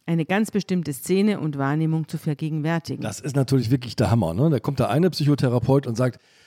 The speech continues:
Speaker 2: „Mensch, die Frau gleitet immer wieder ab und dann kommt immer wieder diese Szene, also muss die Szene wahr sein.“ Und da kommt der andere und sagt, „Ist doch reine Schauspielerei, kann doch jeder.“
Speaker 1: Ja.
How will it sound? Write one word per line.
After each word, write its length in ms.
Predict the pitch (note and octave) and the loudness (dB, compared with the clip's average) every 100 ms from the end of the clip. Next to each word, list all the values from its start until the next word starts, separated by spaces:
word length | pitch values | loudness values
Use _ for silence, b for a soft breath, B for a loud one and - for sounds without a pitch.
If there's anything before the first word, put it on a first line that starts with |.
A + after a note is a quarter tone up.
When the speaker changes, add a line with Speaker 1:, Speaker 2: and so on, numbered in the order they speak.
| b b | b b
Speaker 2:
„Mensch, 320 | - G2+ A#2+ - | -8 -6 -6 -4
die 120 | A#2 | -4
Frau 280 | - A#2 A#2 | -2 -2 -4
gleitet 540 | - C3+ D3 C#3+ - | 0 2 2 0 -4
immer 360 | D#3 E3 C#3 B2+ | -2 0 0 -2
wieder 320 | C#3+ B2 - | -2 -4 -6
ab 260 | - C#3 - - | -8 -8 -10 -10
und 160 | C3+ | -4
dann 120 | C3+ | -4
kommt 320 | B2+ D3 C3+ - | 0 -2 -2 -4
immer 420 | - E3+ D#3 C3+ C3 | 0 2 2 2 2
wieder 180 | B2+ | 2
diese 240 | B2+ B2+ B2 | 0 0 -2
Szene, 400 | - D#3+ D3 - | 0 0 2 0
also 260 | C3+ B2+ | -2 2
muss 360 | B2+ C3+ F3+ - | 4 4 4 0
die 80 | D3 | -6
Szene 340 | - D3+ C#3 G#2 | -4 -2 -2 -2
wahr 220 | A#2+ D#3+ | -4 -2
sein.“ 240 | E3 E3 | -2 -4
Und 120 | F3 - | -6 -2
da 160 | C#3 | -2
kommt 220 | C3 D#3 C3+ | 0 0 0
der 120 | A2 | 2
andere 220 | D#3 D3+ | 2 2
und 100 | C3 | 2
sagt, 220 | C#3 C3 b b b | 0 0 b b b
„Ist 140 | - | -8
doch 140 | A#2 G#2+ | -4 0
reine 180 | A#2 A2+ | 0 2
Schauspielerei, 600 | A2+ G#2+ - A2+ A2 G#2 | 2 0 0 0 2 0
kann 140 | A2 | 0
doch 100 | G#2+ | 0
jeder.“ 340 | G#2+ F2 F2 - _ _ | 0 -2 -6 -16 _ _
Speaker 1:
Ja. 340 | D#3 D#3 D3+ | -2 0 -2